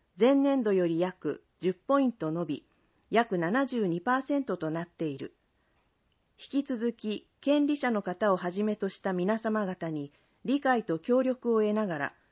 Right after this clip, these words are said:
令和四年度末の主な移転や工事の完了、令和六年度末までの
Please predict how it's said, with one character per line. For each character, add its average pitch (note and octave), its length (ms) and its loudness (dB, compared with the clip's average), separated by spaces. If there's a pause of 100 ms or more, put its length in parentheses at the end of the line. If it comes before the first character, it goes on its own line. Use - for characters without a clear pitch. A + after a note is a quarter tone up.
(540)
令 C4+ 280 6
和 B3+ 140 4
四 A#3 160 4
年 A#3+ 280 2
度 A3+ 120 2 (140)
末 F#3 140 -6
の D3+ 240 -2 (320)
主 C#4 240 6
な G3 220 0
移 F3+ 60 -4
転 G3 320 0
や F#3 240 0
工 C#4+ 220 2
事 A3+ 120 -2
の D3 140 0
完 F3+ 320 -4
了、 C#3+ 320 -6 (880)
令 C4+ 220 8
和 C#4 140 4
六 C4 240 2
年 C4 220 2
度 B3 120 2 (160)
末 F#3+ 120 -6
ま G3 140 0
で F3+ 120 0
の D3+ 260 -2